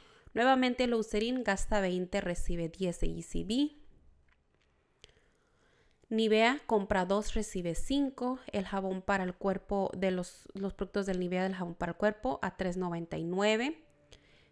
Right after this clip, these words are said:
También tenemos el Cetaphil, compra uno, obtén uno a mitad de precio. Y vamos a ir a la siguiente página. Aquí tenemos los tintes, compra dos,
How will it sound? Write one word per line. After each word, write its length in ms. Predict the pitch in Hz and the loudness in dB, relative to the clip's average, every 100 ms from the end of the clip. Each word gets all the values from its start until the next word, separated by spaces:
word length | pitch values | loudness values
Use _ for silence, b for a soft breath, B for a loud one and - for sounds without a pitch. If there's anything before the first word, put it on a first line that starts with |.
| _ | _
También 380 | - 190 190 185 | -2 0 0 0
tenemos 420 | 196 202 190 202 | 0 0 0 -2
el 80 | 185 | -4
Cetaphil, 680 | - 196 175 - 240 254 247 - | 0 0 0 0 0 0 -2 -10
compra 420 | - 196 180 185 | -6 -6 -2 -2
uno, 340 | 185 190 208 - | 0 2 0 -2
obtén 300 | - - 190 | -10 -2 0
uno 160 | 185 175 | 0 -2
a 20 | |
mitad 300 | 170 - 165 | -4 -6 -6
de 120 | 165 | -6
precio. 720 | - 247 269 262 - 247 254 - - - - - - - - b b b b b | -2 0 2 0 -2 -2 -2 -8 -18 -18 -20 -20 -20 -20 -20 b b b b b
Y 380 | - 220 240 247 | -4 -2 0 0
vamos 460 | 208 175 175 185 - | -2 -4 -4 -6 -4
a 120 | 175 | -2
ir 260 | 175 180 180 B B - | -2 0 4 B B -8
a 100 | 190 | -4
la 140 | 175 170 | -4 -4
siguiente 500 | - - 160 160 - | -6 -6 -6 -6 -10
página. 800 | - 226 254 254 269 254 285 - _ _ B B B - | 0 2 2 0 -4 -2 -4 -8 _ _ B B B -8
Aquí 280 | 196 - | -6 -6
tenemos 560 | 190 190 190 185 185 185 | -4 -2 0 -2 -2 -4
los 220 | 180 - | -8 -4
tintes, 420 | - 240 247 262 | -2 -2 -2 -2
compra 560 | - 196 185 175 170 156 | -2 -2 -2 -2 -2 -2
dos, 580 | 160 208 262 285 277 | 0 0 2 0 -4